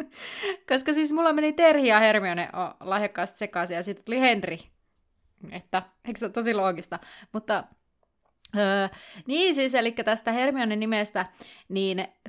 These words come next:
kun, tota, puhuttiin siitä Rowlingin lempinäytelmästä, joka on ilmeisesti Macbeth, ja Shakespearella on tällainen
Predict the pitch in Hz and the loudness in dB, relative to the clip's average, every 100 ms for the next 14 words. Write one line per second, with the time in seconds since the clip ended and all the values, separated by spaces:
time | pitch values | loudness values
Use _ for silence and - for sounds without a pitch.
0 | - 196 190 185 - _ _ 202 - 180 | -8 -4 -4 -6 -12 _ _ -14 -10 -8
1 | - 180 175 175 - - 226 226 214 220 | -2 2 4 2 0 -4 -6 -2 -4 -2
2 | 208 202 135 226 254 262 214 208 226 202 | 0 2 0 -2 -2 -2 -2 -2 -2 -2
3 | 190 190 180 165 160 - 156 147 160 147 | -2 -2 -4 -6 -8 -8 -8 -8 -8 -10
4 | 147 165 - 165 175 - 220 262 269 - | -10 -14 -14 -12 -14 -6 0 0 -2 -18
5 | - _ _ - 165 - - 226 214 - | -20 _ _ -12 -12 -12 -12 -10 -8 -4
6 | 196 185 175 175 196 196 180 180 | -4 -2 -4 -2 -2 0 -2 -4